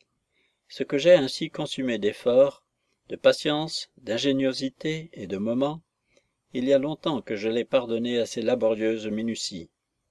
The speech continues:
car, à un point de vue plus général, elles n'ont pas été sans me servir,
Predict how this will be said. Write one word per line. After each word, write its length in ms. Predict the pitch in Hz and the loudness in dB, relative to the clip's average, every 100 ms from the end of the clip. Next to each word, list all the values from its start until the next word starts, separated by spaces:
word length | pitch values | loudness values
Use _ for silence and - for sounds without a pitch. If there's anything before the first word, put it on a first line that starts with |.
| _ _ _ _ _ _ - | _ _ _ _ _ _ 2
car, 320 | 147 131 113 | 4 6 2
à 80 | 110 | -4
un 120 | 107 | -6
point 180 | - 165 | -2 -2
de 80 | 156 | 0
vue 200 | 139 131 | -2 -4
plus 220 | - 180 | -4 -4
général, 760 | - 110 98 120 123 135 135 _ _ _ _ _ - | -2 -2 -2 0 0 -2 -6 _ _ _ _ _ -8
elles 100 | 135 | -4
n'ont 100 | 147 | -2
pas 200 | 147 143 | 0 0
été 300 | 139 - 147 | 0 0 -4
sans 180 | - 135 | -2 -6
me 80 | 123 | -4
servir, 760 | - 117 101 98 82 - _ | -2 -4 -2 -6 -8 -14 _